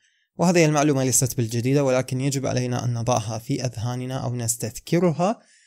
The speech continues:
لأننا سنحتاج لها بعد قليل. مثل ما نلاحظ، the anterolateral abdominal wall is bounded superiorly by the cartilage of the seventh to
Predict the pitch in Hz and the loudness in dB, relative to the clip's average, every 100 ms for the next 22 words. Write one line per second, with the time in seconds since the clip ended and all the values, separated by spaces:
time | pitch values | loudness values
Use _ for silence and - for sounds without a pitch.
0 | _ _ - 156 147 143 139 135 127 - | _ _ 0 2 4 4 2 0 -2 0
1 | 139 127 131 131 135 135 - 135 98 95 | 0 0 -2 0 0 -2 -8 -2 0 -2
2 | - - 117 - - _ _ _ 202 240 | -6 -8 -10 -14 -20 _ _ _ 0 6
3 | 202 160 151 165 165 185 196 143 160 143 | 8 8 8 8 6 4 2 2 2 2
4 | 190 - 151 160 - 147 135 135 127 160 | 2 4 6 6 6 2 4 2 4 6
5 | 165 160 151 135 156 170 175 165 _ 160 | 6 6 4 4 4 6 4 0 _ 2
6 | 147 120 - 120 160 170 139 113 107 104 | 4 6 4 4 4 6 6 4 2 -2
7 | - - - 135 175 170 170 165 170 170 | 0 2 2 2 4 4 4 4 2 2
8 | 165 143 139 135 139 - 170 165 151 120 | 2 4 4 2 0 0 2 4 2 0
9 | 98 107 - - 135 117 113 123 123 - | 0 2 0 2 2 0 -4 -4 -4 -2
10 | - - 170 170 170 190 214 - _ _ | 2 4 6 4 4 2 -2 -10 _ _
11 | _ - 143 143 143 | _ -2 2 2 0